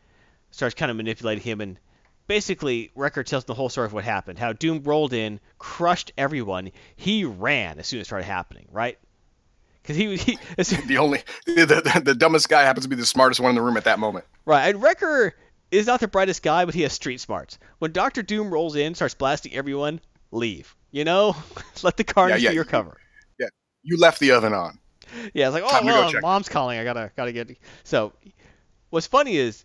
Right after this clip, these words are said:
Speaker 1: he tells the story of how he left, and Doctor Doom, like, well, Infamous Iron Man rolled up in front of him and said, and he actually says to Wrecker,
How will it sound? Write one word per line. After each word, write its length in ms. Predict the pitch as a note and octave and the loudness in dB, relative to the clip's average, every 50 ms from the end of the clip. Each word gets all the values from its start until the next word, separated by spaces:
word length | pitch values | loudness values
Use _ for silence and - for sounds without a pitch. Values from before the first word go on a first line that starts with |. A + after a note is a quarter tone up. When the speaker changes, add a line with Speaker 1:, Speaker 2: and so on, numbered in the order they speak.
| _ _ | _ _
Speaker 1:
he 200 | _ - - F3+ | _ -8 -8 -8
tells 240 | E3 - G3+ G3+ F3+ | -4 0 -2 -2 -2
the 40 | - | -2
story 160 | - F#3 E3+ | -2 -2 -2
of 60 | C#3+ B2 | -2 -2
how 140 | C3+ B2+ | -2 -4
he 260 | A#2+ A#2+ C#3 B2 A2+ G#2+ | -4 -4 -6 -8 -8 -8
left, 420 | G2 B2 G#3 G#3+ B2+ G2+ - - | -4 0 0 2 2 0 -4 -8
and 160 | - C3 C3+ | -12 -6 0
Doctor 240 | D#3 D3 C#3 - D3 | 0 0 0 0 -4
Doom, 320 | C3+ F3+ F#3+ F3+ D3 B2 | -6 -4 -2 -2 -2 -4
like, 220 | A2 G#2+ G#2 - - _ _ _ _ _ _ _ _ - | -4 -6 -6 -6 -8 _ _ _ _ _ _ _ _ -10
well, 240 | G2+ G2+ F#2 F2+ _ _ _ | -8 -8 -8 -8 _ _ _
Infamous 320 | C#3 D3 C#3 - B2 - - | -10 -10 -8 -8 -10 -4 -2
Iron 220 | C3 C#3+ D3+ C3+ | -2 -2 -2 -2
Man 160 | A#2+ A2+ A2 | -4 -6 -6
rolled 180 | A#2 C3 C3 B2+ | -4 -4 -2 -2
up 100 | A#2 - A2+ | -4 -6 -8
in 60 | G2 | -14
front 220 | - - G3 G3+ D#3+ | -2 -2 0 0 0
of 40 | G#2 | -4
him 220 | G2 F#2 F2+ F2+ _ _ _ _ _ _ _ _ _ _ _ _ _ _ _ _ _ _ _ _ _ _ _ _ - | -6 -10 -10 -14 _ _ _ _ _ _ _ _ _ _ _ _ _ _ _ _ _ _ _ _ _ _ _ _ -10
and 120 | A#2+ A#2 | -10 -6
said, 340 | - C#3+ A#2+ A2+ G#2 - - _ _ _ _ _ - | -2 0 0 0 -2 -4 -14 _ _ _ _ _ -14
and 100 | - D3 | -10 -10
he 180 | C#3 - - A3 | -8 -2 0 0
actually 180 | G#3+ - - D#3 | 0 0 0 -2
says 200 | - F#3 E3 - | 0 0 0 -2
to 60 | C#3 | 0
Wrecker, 380 | C3 C#3 C3 - A2 G2 - | -4 -4 -4 -4 -10 -12 -12